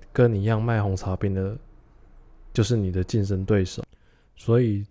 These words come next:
这样的一个创业模式就会比较容易被复制。那你所谓的创业者，你必须要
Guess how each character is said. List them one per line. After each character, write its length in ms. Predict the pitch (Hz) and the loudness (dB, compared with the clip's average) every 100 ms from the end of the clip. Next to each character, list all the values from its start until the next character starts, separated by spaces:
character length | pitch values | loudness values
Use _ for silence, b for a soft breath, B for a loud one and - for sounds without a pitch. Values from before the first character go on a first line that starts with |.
| _ | _
这 180 | - 120 | -6 2
样 220 | 120 110 | 2 2
的 200 | 101 101 | 2 2
一 60 | 104 | 2
个 640 | 104 104 98 95 92 92 95 | 0 0 0 -2 -2 -4 -4
创 280 | - 113 107 | 0 0 2
业 200 | 107 98 | 2 0
模 260 | 92 92 | -2 -6
式 240 | 95 113 98 | -4 -2 -2
就 240 | - 104 | 0 2
会 220 | 104 101 | 4 2
比 160 | - - | 0 -4
较 240 | - 104 | 0 2
容 200 | 92 95 | 2 -2
易 60 | 101 | -2
被 240 | 107 95 | 0 0
复 240 | - 117 98 | 0 -4 -6
制。 260 | - 113 101 - b b b b b b b b b _ _ | -4 -4 -4 -8 b b b b b b b b b _ _
那 480 | 135 139 123 113 107 - - _ _ _ _ _ | 4 6 6 4 2 -4 -16 _ _ _ _ _
你 280 | 120 110 131 - | -2 0 -2 -8
所 400 | - - 107 113 | -16 -4 0 2
谓 140 | 139 | 2
的 520 | 117 110 107 101 98 98 | 2 2 2 2 0 -4
创 280 | - 127 131 | -4 -2 0
业 80 | |
者， 220 | 120 104 95 | 0 0 -2
你 220 | 92 90 - | -2 -8 -4
必 160 | 120 | -2
须 220 | 107 110 | -2 0
要 440 | 110 110 107 107 | 2 4 2 -2